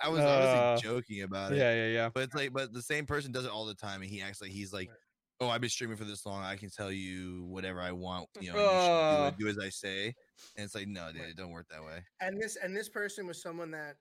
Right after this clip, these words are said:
Speaker 3: early on did, there was advice that really did help.
Speaker 2: Mm.
Speaker 1: Yes.
Speaker 3: And, and, and I appreciate it. And I've made that very clear. But there's some things where it's just like,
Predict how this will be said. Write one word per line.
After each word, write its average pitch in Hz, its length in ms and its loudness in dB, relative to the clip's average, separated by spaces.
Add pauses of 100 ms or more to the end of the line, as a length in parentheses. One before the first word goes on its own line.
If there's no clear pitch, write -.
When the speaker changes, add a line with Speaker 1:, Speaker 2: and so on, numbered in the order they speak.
Speaker 3:
early 175 260 -4
on 185 180 -4 (120)
did, 233 220 -4 (880)
there 208 100 2
was 269 240 -2
advice 226 380 -6
that 156 160 -6
really 180 180 -4
did 156 160 -8
help. - 300 -12 (180)
Speaker 2:
Mm. 127 320 -4
Speaker 1:
Yes. 123 400 -6 (800)
Speaker 3:
And, 202 280 0 (100)
and, 185 400 -4
and 170 140 -4
I 202 80 -2
appreciate 151 760 -8
it. - 100 -20 (140)
And 147 140 -14
I've 143 180 -10
made 165 220 -6
that 156 160 -6
very 175 200 -4
clear. 175 400 -6
But 139 160 -12
there's 170 200 -6
some 202 180 -6
things 190 320 -8
where 175 140 -2
it's 151 160 -8
just 165 160 -14
like, 156 240 -10